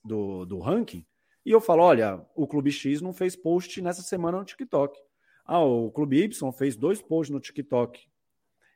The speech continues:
Então, assim, é aquilo, aquela correria desenfreada em estar em todas as redes sociais,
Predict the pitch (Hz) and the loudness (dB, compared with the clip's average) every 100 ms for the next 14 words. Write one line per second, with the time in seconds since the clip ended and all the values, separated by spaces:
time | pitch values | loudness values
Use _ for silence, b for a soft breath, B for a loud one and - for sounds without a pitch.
0 | - 202 220 220 208 170 185 202 - 127 | -12 -2 0 0 -2 -4 -4 -4 -2 -2
1 | 107 123 135 151 135 170 147 135 147 202 | -2 -8 -2 -2 0 -2 0 0 0 -2
2 | 160 170 - 127 117 107 107 104 98 - | -2 -6 -2 0 0 -2 -4 -6 -10 -6
3 | 135 165 170 135 135 117 107 107 - 101 | -4 -2 -4 -4 -2 -2 -2 -6 -6 -8
4 | - 95 135 143 | -4 -4 -4 -6